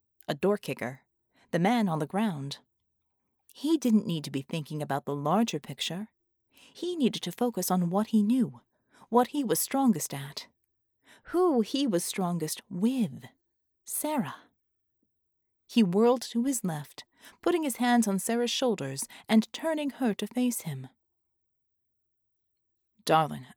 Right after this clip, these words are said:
I need you to think back to when the Kriegers first showed up and you and the siblings started kicking ass. How y'all got around?"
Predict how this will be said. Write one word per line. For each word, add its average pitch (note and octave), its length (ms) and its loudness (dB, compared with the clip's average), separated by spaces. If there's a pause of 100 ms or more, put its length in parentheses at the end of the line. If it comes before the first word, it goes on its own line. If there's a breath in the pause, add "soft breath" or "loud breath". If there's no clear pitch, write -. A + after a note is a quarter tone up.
(160)
I F3 220 8
need G3 200 8
you D3+ 100 -2
to C#3+ 80 -2
think - 280 -8
back - 400 -14 (640)
to G#3 100 4
when G3+ 120 8
the F#3+ 80 2
Kriegers G#3 440 2
first G3+ 260 -2
showed G3+ 280 2
up E3 320 4
and D#3+ 200 2
you G3+ 300 4
and E3+ 120 -2
the - 40 -6
siblings E3 500 0
started D#3+ 300 -2
kicking E3+ 280 -8
ass. - 360 -8 (680)
How A#3+ 160 2
y'all A3+ 220 8
got F#3 180 6
around?" C#3+ 480 -4